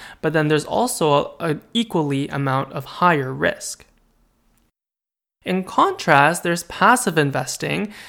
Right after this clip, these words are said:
where the person, where the driver is literally just on the speed limit.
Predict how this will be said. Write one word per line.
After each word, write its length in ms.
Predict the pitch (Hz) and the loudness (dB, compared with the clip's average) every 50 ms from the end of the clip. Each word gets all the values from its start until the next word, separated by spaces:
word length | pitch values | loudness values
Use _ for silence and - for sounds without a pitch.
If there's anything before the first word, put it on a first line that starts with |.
| - - - - - | -20 -20 -20 -20 -16
where 580 | - - - 170 165 165 165 160 160 156 156 151 | -12 -4 2 4 6 8 8 8 10 8 8 6
the 180 | - - - 175 | 4 0 -2 0
person, 720 | 175 - 214 202 208 - 202 196 202 220 226 - - 160 | 2 2 2 2 4 4 4 4 4 4 2 -2 2 4
where 120 | 160 160 | 4 4
the 100 | 160 160 | 6 4
driver 540 | 147 175 180 208 226 185 160 147 143 151 156 | 2 4 6 6 6 6 4 4 4 4 4
is 300 | - - 147 147 143 147 | 2 2 0 0 0 0
literally 340 | 147 160 170 180 185 185 175 | 0 2 2 2 2 2 2
just 320 | 160 165 156 - - - - _ _ - | 2 2 0 0 -4 -8 -14 _ _ 4
on 160 | 160 160 160 | 6 6 6
the 100 | 160 160 | 6 2
speed 380 | 151 - - - 160 170 170 - | 0 -2 -2 0 0 0 0 -2
limit. 320 | 151 - - - - - | -6 -8 -8 -10 -12 -14